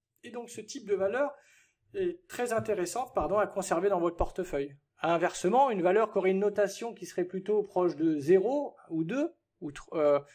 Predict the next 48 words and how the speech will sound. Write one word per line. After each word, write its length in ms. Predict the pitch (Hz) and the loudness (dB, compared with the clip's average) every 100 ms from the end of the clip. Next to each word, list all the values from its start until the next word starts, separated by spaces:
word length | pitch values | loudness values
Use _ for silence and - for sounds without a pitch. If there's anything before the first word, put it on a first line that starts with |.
| - _ - | -20 _ -8
ce 140 | 170 | -6
seraient 380 | 160 - - 196 | -6 -8 0 4
des 100 | 185 | 6
valeurs 260 | 190 226 | 6 4
à 80 | 226 | 4
risque, 360 | 233 247 - - | 0 -4 -12 -16
si 180 | - - | -18 -14
vous 120 | 170 | -10
voulez. 280 | 165 151 160 _ _ _ | -8 -8 -10 _ _ _
Et 60 | - | -6
donc, 160 | 185 175 | -4 -4
si 220 | - 240 | -6 -6
vous 100 | 220 | 2
les 200 | 202 175 | 4 4
avez, 360 | 160 214 285 - _ - - _ _ - | 2 2 -2 -6 _ -20 -20 _ _ 0
bah, 340 | 151 151 151 | 2 4 2
soit 220 | 151 226 | 0 0
vous 100 | 214 | 0
les 140 | 214 208 | -2 -4
conservez, 680 | 196 190 196 156 240 285 | -6 0 0 0 -2 -4
soit 160 | - 226 | -2 -2
vous 100 | 202 | 0
les 100 | 190 | -2
conservez 420 | 190 175 165 170 | -2 -2 0 0
pas, 160 | 233 254 | 0 0
mais 80 | |
ça 140 | 226 202 | 0 0
vous 120 | 190 | 2
donne 140 | 202 | 0
une 120 | 196 190 | 0 -6
très 300 | - 247 240 | -4 0 2
bonne 220 | 220 202 | 2 2
information 600 | 185 180 165 160 - 277 | 0 0 0 0 -2 -4
de 120 | 233 | -2
savoir, 580 | 196 165 143 202 247 247 - _ _ _ | 0 0 2 4 2 0 -8 _ _ _
euh, 80 | 147 | -10
ce 80 | 147 | -2
que 80 | 185 | 0
vous 180 | 180 175 | 2 2
devez 160 | 160 | 2
faire 180 | 165 226 | 2 2
votre 180 | 196 185 | 2 2
valeur. 340 | 185 151 139 _ _ _ _ _ _ - | 2 2 -2 _ _ _ _ _ _ -10
D'ailleurs, 400 | 143 147 196 240 | -6 2 4 4
en 80 | 190 | 2
parlant 260 | 170 151 | 0 0
de 60 | 147 | -2
filtrage, 560 | 147 - - 240 302 | -8 -8 0 0 0